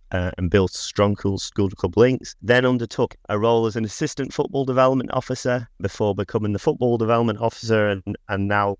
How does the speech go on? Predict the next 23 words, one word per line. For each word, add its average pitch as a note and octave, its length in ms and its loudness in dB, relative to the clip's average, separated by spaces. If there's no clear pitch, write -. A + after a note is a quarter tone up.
the F#2 80 -8
football G#2 280 -2
development G#2 440 0
manager G#2 400 0
and G2+ 120 0
the G#2 100 0
interim G#2 420 -2
chief A2 200 -4
executive G#2 540 -2
officer. F#2+ 360 -2
So G2+ 300 -2
a A#2+ 100 2
range C#3 440 2
of B2+ 120 0
different C3 360 -2
roles A2 560 0
and G2 460 -2
types A2 420 -2
of F#2 300 -8
experiences G#2 880 -2
to G2 140 -2
bring G#2 300 2
to, F#2+ 200 -4